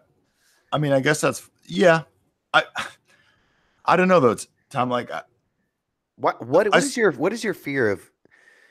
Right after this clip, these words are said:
Speaker 2: what is, what is your fear of judgment? Like, what is it, what is the reticence towards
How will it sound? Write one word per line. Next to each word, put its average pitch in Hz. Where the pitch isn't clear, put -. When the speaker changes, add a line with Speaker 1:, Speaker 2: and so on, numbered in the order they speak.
Speaker 2:
what 151
is, 190
what 165
is 196
your 175
fear 131
of 92
judgment? 90
Like, 107
what 143
is 151
it, 135
what 135
is 147
the 135
reticence 95
towards 104